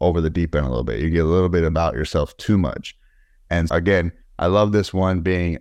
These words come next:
included on the list because if you are about yourself, you're not there to serve your team. You're not there to serve your clients. You're thinking about your ego. So be mindful of that. Don't feel that if you're a gym owner, you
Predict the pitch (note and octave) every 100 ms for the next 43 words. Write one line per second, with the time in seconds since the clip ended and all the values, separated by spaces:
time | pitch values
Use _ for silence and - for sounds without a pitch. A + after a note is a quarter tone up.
0 | - F2 - G#2 F#2 F#2 D#2+ E2 G2+ E2+
1 | - E2 - F2 E2 - _ _ _ F2+
2 | F2 F#2+ G#2+ G2+ F#2+ E2+ F2+ F2 E2+ E2+
3 | - G#2+ F2+ - F#2 F2+ F#2+ - F#2 F2+
4 | E2+ F#2 E2+ D#2 - G2 F2+ E2 E2+ E2+
5 | D#2 - F2 D#2+ D2 - F#2+ F#2+ F2+ -
6 | - E2 D#2+ F#2 E2 E2 D2 D#2 D2 C#2+
7 | A1 G2 F2 B1+ B1+ - _ _ _ -
8 | - A#2 B2+ A2+ A2+ B2 B2+ C3 B2 C3
9 | A2+ E2+ A#2+ A#2+ - A#2 A2 F#2 F#2+ F#2+
10 | F2 - E2+ G#2 G2 F2 G#2+ F#2+ F#2+ F2+
11 | F#2 F#2